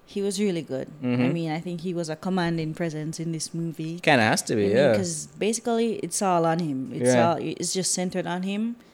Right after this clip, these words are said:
Speaker 1: and him trying to find his child.
Speaker 2: Yeah.
Speaker 1: Trust me, he sells it. It was really good. He
Speaker 2: I'm, I'm glad. Um, 'cause a movie like that, I mean, it really does depend a lot on the performances.
Speaker 1: Yeah.
Speaker 2: So I got some questions about this.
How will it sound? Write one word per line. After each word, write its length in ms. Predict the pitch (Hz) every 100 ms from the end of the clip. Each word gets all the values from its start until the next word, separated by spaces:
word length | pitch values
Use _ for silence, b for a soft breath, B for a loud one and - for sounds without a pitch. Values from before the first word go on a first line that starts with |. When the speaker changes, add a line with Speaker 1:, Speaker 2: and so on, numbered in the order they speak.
| b 160
Speaker 1:
and 140 | 165
him 220 | 180 170
trying 300 | 160 170 160 165
to 80 |
find 340 | 165 160 156 156
his 160 | 151
child. 420 | - 190 202 226 247
Speaker 2:
Yeah. 280 | 117 117 107 - _
Speaker 1:
Trust 300 | - 185 -
me, 100 | 175
he 160 | 170 170
sells 460 | - 170 151 131 -
it. 100 | -
It 140 | - 170
was 260 | 175 156
really 260 | 165 160 147
good. 260 | 131 143 143
He 160 | 160 123
Speaker 2:
I'm, 360 | 135 143 139 -
I'm 160 | 131 131
glad. 420 | 127 123 113 107 - b b -
Um, 240 | 123 120 117
'cause 140 | 131
a 60 | 135
movie 240 | 147 135
like 220 | 131 120
that, 180 | 123 117
I 60 | 117
mean, 240 | 117 113
it 140 | 107 107
really 360 | 123 123 120
does 640 | 107 113 110 101 98 - -
depend 280 | 107 120 117
a 80 | 110
lot 160 | 107
on 60 | 107
the 80 | 104
performances. 840 | 104 104 110 107 101 95 98 95
Speaker 1:
Yeah. 760 | 156 170 160 160 147 127 - -
Speaker 2:
So 200 | 143 -
I 160 | 185 240
got 240 | 220 160
some 160 | 160 147
questions 460 | 156 151 147 131
about 280 | 120 117 110
this. 360 | 110 107 -